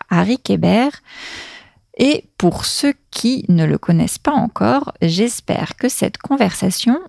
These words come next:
vous donnera envie de le lire. Mais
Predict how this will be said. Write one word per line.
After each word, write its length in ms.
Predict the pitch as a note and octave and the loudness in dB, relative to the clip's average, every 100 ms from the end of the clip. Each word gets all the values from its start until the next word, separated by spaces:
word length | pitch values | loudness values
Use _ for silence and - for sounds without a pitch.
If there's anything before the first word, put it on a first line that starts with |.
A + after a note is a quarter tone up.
| _ | _
vous 220 | F#3 B3+ | -2 -2
donnera 540 | D4+ G#3+ F3+ F3+ A#3 - | 2 2 2 0 -2 -4
envie 380 | - E3+ F3 C4 | -2 0 2 0
de 140 | C4+ G#3 | 2 2
le 120 | E3+ | 2
lire. 560 | C#3+ - - - - _ _ _ _ _ | 0 -4 -8 -16 -20 _ _ _ _ _
Mais 240 | G#3 C4+ | 4 4